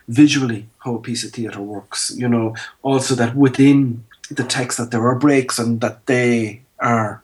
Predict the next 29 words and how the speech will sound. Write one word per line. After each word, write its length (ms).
really 260
important 640
also, 360
in 760
terms 120
of 80
what 100
the 100
audience 280
experiences 720
in 180
those, 400
you 80
know. 120
So, 260
you 60
know, 140
working 340
with, 180
you 120
know, 180
good 180
designers, 920
lighting, 600
set, 420
costume, 800
music, 640
uh, 260
uh, 640